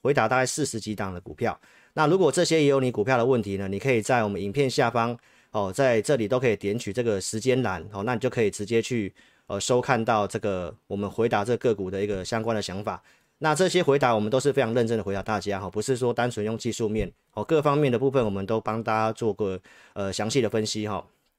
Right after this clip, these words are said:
好，那你要如何用手机观看我们的直播哦？那在这里一些小技巧哦，也跟大家做个说明哦。如何去按赞呢？就是你在这个地方把聊天室哦关掉之后按赞分享。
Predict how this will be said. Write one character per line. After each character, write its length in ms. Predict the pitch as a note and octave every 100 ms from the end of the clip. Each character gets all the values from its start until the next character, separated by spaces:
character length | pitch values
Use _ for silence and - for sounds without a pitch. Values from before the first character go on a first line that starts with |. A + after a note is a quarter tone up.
| _ _ _
好， 180 | - -
那 180 | D3+ E3+
你 80 | C3+
要 100 | D#3
如 140 | D#3+
何 160 | C#3+ C#3
用 200 | D3+ B2
手 180 | G#2+
机 180 | G2+ B2+
观 200 | B2+ C3
看 160 | C#3 B2+
我 60 |
们 100 | G2
的 60 | F#2+
直 160 | - G#2
播 280 | A2+ A2 - - - _
哦？ 140 | G#2
那 140 | A2+ B2
在 120 | C3
这 120 | C#3+
里 220 | A2+ G2
一 40 | A2
些 160 | C#3
小 180 | C3 G2+
技 120 | C#3
巧 300 | B2+ G#2+ F2 -
哦， 120 | F#2
也 60 | F#2
跟 160 | A2+
大 80 | A2+
家 120 | A#2
做 120 | A#2 A2+
个 120 | G#2
说 180 | B2+ B2
明 180 | G#2+ G#2+ _ _ _
哦。 100 | G#2+
如 140 | C#3+
何 120 | D#3 C#3
去 140 | D#3+
按 180 | D3+ C#3
赞 280 | E3 C3+ A#2+
呢？ 100 | A2+
就 100 | B2+
是 180 | C#3+
你 200 | A#2 G#2
在 220 | G2+ B2+ G#2+
这 100 | A#2
个 100 | A2+
地 140 | B2
方 180 | A#2+ A#2
把 280 | G2+ F2 E2
聊 140 | G#2 A#2
天 180 | C#3+ C3+
室 320 | D3+ B2 - -
哦 160 | G#2
关 220 | G2+ B2 B2
掉 180 | C3+
之 120 | A#2 B2
后 180 | B2+ A2
按 180 | B2
赞 220 | A2+ A#2+ G#2+
分 180 | A#2
享。 220 | B2 F2+